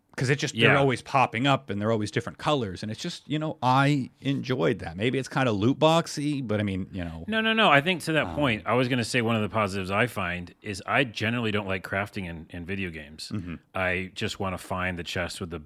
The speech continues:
Speaker 2: best new two-handed
Speaker 1: Mm-hmm.
Speaker 2: sword. I'm a melee guy all the time.
Speaker 1: Mm-hmm.
Speaker 2: And, uh, in this one, I'm crafting. Like, like, uh, all the random shit I find, like you said, it kinda feels exciting.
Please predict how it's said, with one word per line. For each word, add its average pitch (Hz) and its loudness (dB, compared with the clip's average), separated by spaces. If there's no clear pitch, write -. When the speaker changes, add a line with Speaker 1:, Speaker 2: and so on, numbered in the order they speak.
Speaker 2:
best 85 -4
new 85 -6
two-handed 87 -6
Speaker 1:
Mm-hmm. - -12
Speaker 2:
sword. 98 -4
I'm 90 -6
a 82 -6
melee 85 -6
guy 87 -4
all 85 -6
the 82 -10
time. 120 -6
Speaker 1:
Mm-hmm. 80 -8
Speaker 2:
And, 104 2
uh, 98 4
in 107 0
this 135 4
one, 160 2
I'm 95 2
crafting. 135 2
Like, 113 2
like, 117 2
uh, 101 -8
all 120 6
the 147 6
random 123 6
shit 120 2
I 104 2
find, 110 2
like 107 -2
you 98 -8
said, 139 2
it 92 -4
kinda 120 0
feels 110 -2
exciting. 101 -2